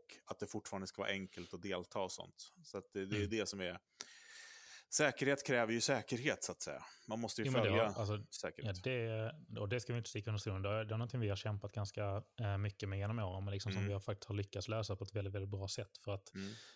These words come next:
Speaker 2: precis som du är inne på, att det är inte helt sällan som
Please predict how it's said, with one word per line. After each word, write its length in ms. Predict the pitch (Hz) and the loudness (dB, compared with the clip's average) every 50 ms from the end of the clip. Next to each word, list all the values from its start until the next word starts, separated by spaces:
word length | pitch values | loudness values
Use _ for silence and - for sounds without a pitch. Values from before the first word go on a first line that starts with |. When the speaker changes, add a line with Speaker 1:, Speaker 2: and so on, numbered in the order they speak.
| - _ - | -20 _ -6
Speaker 2:
precis 220 | 107 98 107 95 | -2 -2 0 0
som 100 | 113 117 | 0 0
du 60 | 113 | 0
är 40 | 110 | 2
inne 240 | 110 107 110 107 95 | 2 2 2 0 0
på, 180 | - 104 101 101 | 0 0 0 0
att 380 | 101 - - 101 - - - - - - - - - - - - _ _ _ _ _ _ _ - | 0 -2 -4 -8 -10 -14 -16 -16 -18 -20 -20 -20 -20 -20 -20 -20 _ _ _ _ _ _ _ -2
det 60 | 117 | 0
är 40 | 107 | 0
inte 120 | 104 107 | 2 2
helt 200 | 101 117 110 98 | 2 2 2 2
sällan 260 | - - 107 104 98 92 | 0 0 0 0 0 0
som 320 | - 107 104 104 113 - | -2 -2 -2 -4 -4 -8